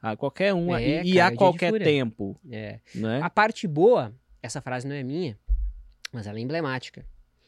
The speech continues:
Speaker 2: que os aprendizados só entram por vias anais.
Speaker 1: <laughs>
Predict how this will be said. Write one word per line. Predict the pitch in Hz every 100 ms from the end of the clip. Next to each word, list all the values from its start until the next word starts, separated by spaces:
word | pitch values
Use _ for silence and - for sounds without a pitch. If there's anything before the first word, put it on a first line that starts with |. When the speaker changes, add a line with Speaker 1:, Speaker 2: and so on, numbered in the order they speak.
| _ _ _ _ _ _
Speaker 2:
que | -
os | 143
aprendizados | 156 160 165 131 123 151 202 - - _ _ _ _
só | - 151
entram | 139 180 214
por | 196
vias | 139 151 196
anais. | 226 117 - - _ _ - -
Speaker 1:
<laughs> | - - 240 - 226 - - 202 - 220 -